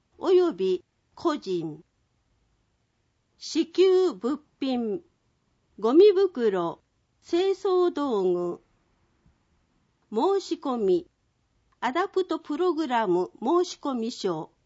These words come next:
里親届に必要事項を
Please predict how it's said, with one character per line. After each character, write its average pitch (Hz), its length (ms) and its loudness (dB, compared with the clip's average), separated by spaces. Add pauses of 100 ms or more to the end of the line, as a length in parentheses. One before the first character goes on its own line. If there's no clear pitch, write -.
(380)
里 359 420 -2
親 349 240 2
届 208 720 -6 (480)
に 196 340 0 (300)
必 330 320 0
要 403 320 4
事 359 160 2
項 196 500 0
を - 140 -10